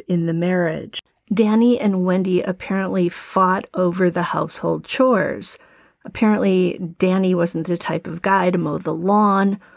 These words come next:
or to clean the dishes. He maybe thought he was above that stuff. Being an intellectual, maybe he was more into his work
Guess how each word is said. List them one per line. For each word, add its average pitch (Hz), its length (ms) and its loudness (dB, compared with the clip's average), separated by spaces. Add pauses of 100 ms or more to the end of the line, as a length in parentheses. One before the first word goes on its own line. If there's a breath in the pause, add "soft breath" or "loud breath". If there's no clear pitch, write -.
(180 soft breath)
or 175 100 0
to 170 80 -4
clean 180 480 0
the 170 100 -2
dishes. 196 800 0 (320 soft breath)
He 208 200 2
maybe 185 300 2
thought 170 400 0
he 190 140 -4
was 160 340 -2 (100)
above 180 380 -2
that 208 220 2
stuff. 190 640 -2 (460 soft breath)
Being 196 240 4
an 175 140 0
intellectual, 190 1120 0
maybe 175 300 2
he 165 120 -2
was 165 240 0
more 175 420 4
into 180 340 2
his 160 260 -4
work 196 480 0